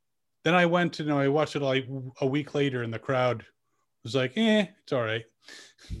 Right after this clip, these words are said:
I don't know if they'd seen it before or what, but it was just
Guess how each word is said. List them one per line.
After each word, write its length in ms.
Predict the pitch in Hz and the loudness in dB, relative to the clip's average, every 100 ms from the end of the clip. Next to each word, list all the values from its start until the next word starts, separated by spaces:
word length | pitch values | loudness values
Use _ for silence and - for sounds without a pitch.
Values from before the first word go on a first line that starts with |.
| - | -2
I 60 | |
don't 120 | 139 | 0
know 100 | 143 | 0
if 80 | 123 | 0
they'd 180 | 135 117 | 0 0
seen 220 | - 160 | 2 2
it 80 | 147 | 2
before 380 | 139 135 147 123 | 0 -2 -4 -4
or 80 | 120 | -2
what, 340 | 135 123 - - | -2 -2 -4 -10
but 260 | 113 - _ _ _ _ _ _ _ _ _ _ _ - | -10 -10 _ _ _ _ _ _ _ _ _ _ _ -6
it 120 | 147 | -4
was 220 | 151 143 | -2 -4
just 520 | - 160 156 - - | -2 0 0 -2 -10